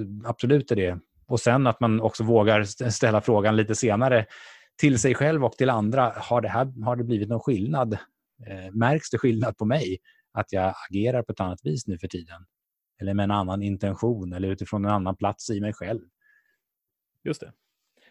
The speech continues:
Speaker 2: För där känner jag personligen i, i vårt arbete, vi har ju, hur länge har vi jobbat tillsammans nu egentligen? Eller hur länge har du jobbat med mig, eh,
Speaker 1: Jag
Speaker 2: som
Speaker 1: tror typ
Speaker 2: coach?
Speaker 1: ty-,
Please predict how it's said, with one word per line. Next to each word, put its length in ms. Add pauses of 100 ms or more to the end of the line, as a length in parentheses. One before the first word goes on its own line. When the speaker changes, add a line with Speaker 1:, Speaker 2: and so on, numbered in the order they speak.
(100)
Speaker 2:
För 80
där 120
känner 220
jag 240
personligen 520
i, 180
i 20
vårt 280
arbete, 300
vi 80
har 100
ju, 240
hur 100
länge 160
har 40
vi 60
jobbat 220
tillsammans 320
nu 120
egentligen? 380
Eller 180
hur 80
länge 160
har 60
du 140 (120)
jobbat 400
med 120
mig, 280 (240)
eh, 100
Speaker 1:
Jag 140
Speaker 2:
som 80
Speaker 1:
tror 100
typ 280
Speaker 2:
coach? 0
Speaker 1:
ty-, 260